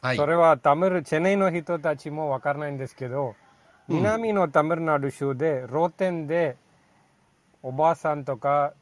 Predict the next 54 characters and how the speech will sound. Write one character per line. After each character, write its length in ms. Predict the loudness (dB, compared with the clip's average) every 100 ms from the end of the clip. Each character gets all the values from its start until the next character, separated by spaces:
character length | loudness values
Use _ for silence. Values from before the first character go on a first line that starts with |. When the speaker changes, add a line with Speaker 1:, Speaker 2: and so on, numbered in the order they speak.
| _
Speaker 2:
あ 100 | -14
の、 760 | -12 -10 -10 -10 -10 -12 -12 -16 _ _
年 240 | -10 -8 -6
上 220 | -4 -4
人 300 | -6 -8 -6
が 140 | -4
い 100 | -6
つ 160 | -10 -10
も 240 | -8 -8
売 40 | -12
っ 20 |
て 160 | -10 -8
る 280 | -8 -10 -12 -12
美 60 | -10
味 80 |
し 100 | -8 -10
い 20 |
も 180 | -8 -10
の 160 | -10
で 120 | -12 -14
す。 200 | -18 -20 _ _ _ _ -8
Speaker 1:
う 40 |
ー 220 | -4 -4
ん。 20 | -2
Speaker 2:
そ 100 | 0
れ 80 |
は、 520 | 2 4 6 6 2 0
あ 600 | -4 -2 0 -2 -4 -6 -14 _ -14
ー、 40 |
な 80 | -10
ん 60 | -2
か 220 | 0 0
甘 240 | 0 0
い 60 | 0
も 160 | -2
の 100 | -2
も 240 | -2 0 0
あ 60 |
る 100 | 0
し、 460 | -4 -8 -8 -8 -10 _ _
普 100 | -14
通 200 | -10 -4
の 180 | -2 -2
も 180 | -4 -8
の 80 | -6
も 240 | -4 -2
あ 80 | -4
り、 80 | -6
Speaker 1:
う 60 | -8
ん。 40 |
Speaker 2:
あ 40 | -8
り 120 | -8
ま 160 | -12
す。 180 | -14 -18